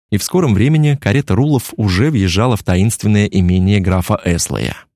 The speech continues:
Когда экипаж миновал чугунные ворота, Виолетта невольно приникла к окну,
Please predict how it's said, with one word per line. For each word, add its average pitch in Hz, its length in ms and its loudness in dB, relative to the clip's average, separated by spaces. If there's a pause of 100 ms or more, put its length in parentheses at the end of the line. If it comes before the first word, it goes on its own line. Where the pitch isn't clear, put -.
(640)
Когда 110 340 -2
экипаж - 440 -4
миновал 98 360 0
чугунные 95 500 0
ворота, 135 480 0 (420)
Виолетта 131 480 0
невольно 117 460 2
приникла 107 500 0
к - 60 -6
окну, 151 380 0